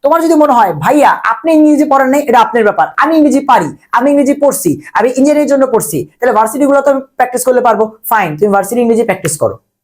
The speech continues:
তুমি ভার্সিটি ইংরেজি প্র্যাকটিস করো, কোনো সমস্যা নেই, হ্যাঁ, কোনো সমস্যা নেই। So, ইংরেজিটা তো ভাইয়া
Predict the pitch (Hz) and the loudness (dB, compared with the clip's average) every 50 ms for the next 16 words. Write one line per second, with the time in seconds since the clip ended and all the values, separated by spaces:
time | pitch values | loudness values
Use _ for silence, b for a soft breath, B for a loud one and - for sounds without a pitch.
0 | _ _ _ _ _ _ - 180 320 262 220 214 220 226 220 220 214 214 214 196 | _ _ _ _ _ _ -2 0 2 2 0 0 0 0 0 2 2 0 0 -2
1 | 190 - 151 - - 127 120 - 185 196 202 - 156 127 - - - - - _ | -4 -6 -8 -8 -6 -6 -4 -2 -2 -2 -2 -2 -4 -6 -8 -12 -18 -20 -20 _
2 | _ _ _ _ _ _ _ _ _ _ _ _ - 277 466 - - - _ _ | _ _ _ _ _ _ _ _ _ _ _ _ -4 -4 -4 -4 -10 -18 _ _
3 | _ _ _ - 220 214 185 180 160 139 - 135 101 - - _ _ - 277 285 | _ _ _ -2 -2 0 -2 -2 -4 -4 -4 -6 -8 -8 -12 _ _ -4 -4 -4
4 | 285 - - 302 311 320 339 359 339 381 339 349 339 330 311 254 294 285 262 220 | -4 -4 -2 0 0 2 2 0 0 2 2 2 2 2 2 2 2 4 4 2
5 | 196 - | 0 -2